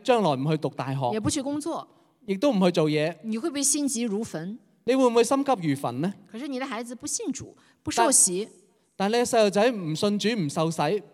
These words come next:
Speaker 2: 你有心急如焚嗎？
Speaker 1: 你有心急如焚嗎？
Speaker 2: 所以我們要正視我們自己的真實光景。
Speaker 1: 所以我哋要正視我哋真實嘅光景。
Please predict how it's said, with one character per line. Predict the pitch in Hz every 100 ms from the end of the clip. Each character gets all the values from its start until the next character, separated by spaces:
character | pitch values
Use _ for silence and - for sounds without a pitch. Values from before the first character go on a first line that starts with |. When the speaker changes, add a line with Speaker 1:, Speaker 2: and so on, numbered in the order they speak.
| _ _ _ _
Speaker 2:
你 | 190 196
有 | 202
心 | 170 - 196
急 | 196 170
如 | 165 156
焚 | - 135
嗎？ | 147 156 _ _ _
Speaker 1:
你 | 170
有 | 180
心 | 202 190
急 | 196 165
如 | 127
焚 | 113 110
嗎？ | 104 107 - _ _
Speaker 2:
所 | -
以 | 330 311 202 - _ _ _
我 | 185 190
們 | 185 214
要 | 233 180
正 | - - 285 220
視 | - 214
我 | 165
們 | 160
自 | 170 202
己 | 175 110
的 | 120
真 | 120 180
實 | 180 -
光 | 165 151 160
景。 | - - _ _ _ _ _
Speaker 1:
所 | 190
以 | 208
我 | 196
哋 | 185
要 | 180 190
正 | 190 196 190
視 | - 170
我 | 160
哋 | 165 156
真 | 156 214
實 | 185 147
嘅 | 147
光 | 139 175 160 147
景。 | 110 107